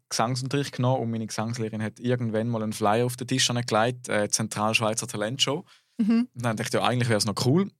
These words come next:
Speaker 1: Bin dann dort gegangen und bin dann bis ins Finale gekommen und habe dort, äh, einen coolen Preis gewonnen. Äh, Photographers Choice Prize hat's, glaub, geheissen, einfach für die beste Bühnenperformance. Und dann habe ich, äh,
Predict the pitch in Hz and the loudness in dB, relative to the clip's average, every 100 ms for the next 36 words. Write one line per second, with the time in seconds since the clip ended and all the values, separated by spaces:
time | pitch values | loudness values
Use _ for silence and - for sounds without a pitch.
0 | - 117 117 110 - 107 117 131 - 117 | -4 -2 0 0 0 0 2 0 -2 -4
1 | 113 107 104 - 104 110 107 104 - 101 | 0 0 -2 -2 -4 -2 -2 -2 0 2
2 | 107 120 127 123 127 - 113 110 107 107 | 4 2 4 4 4 0 -2 0 2 0
3 | - 104 101 104 104 110 120 113 - 123 | 2 2 2 2 -2 -2 -2 -2 0 0
4 | 123 - 135 151 - - - - - 117 | 2 2 2 2 -2 -12 -20 -20 -4 0
5 | 113 110 110 - 123 120 120 110 107 - | 4 4 4 0 -4 0 0 2 -2 0
6 | 110 123 - 123 113 123 127 - 127 120 | 0 0 -2 0 2 2 0 -2 -2 -2
7 | - 113 - 110 123 - 120 - 117 117 | 0 0 2 4 4 4 4 2 -2 -4
8 | - 101 104 107 104 107 123 107 113 131 | -4 0 0 0 2 2 2 0 0 0
9 | 131 127 123 123 131 151 - - - - | 0 0 2 2 0 -2 -4 -6 -18 -20
10 | _ _ _ _ 113 113 110 - 113 110 | _ _ _ _ 0 2 2 2 2 2
11 | 110 107 107 107 107 98 | 4 4 6 6 4 2